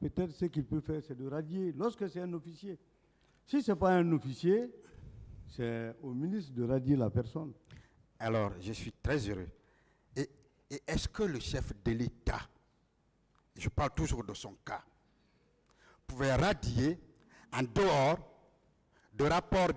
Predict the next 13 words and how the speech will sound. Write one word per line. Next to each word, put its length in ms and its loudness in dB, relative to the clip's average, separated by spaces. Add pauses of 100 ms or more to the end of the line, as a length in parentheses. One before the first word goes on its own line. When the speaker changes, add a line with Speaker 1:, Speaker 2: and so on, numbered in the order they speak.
Speaker 2:
déposés 600 4 (300)
par 260 4 (840)
les 260 2 (420)
différents 500 4 (360)
chefs ? 460 -2 (800)
Speaker 1:
Non, 120 2
par 200 4
le 120 6
ministre. 380 6 (560)
Speaker 2:
Oui, 160 2 (120)
par 160 4
le 80 4
ministre. 340 -2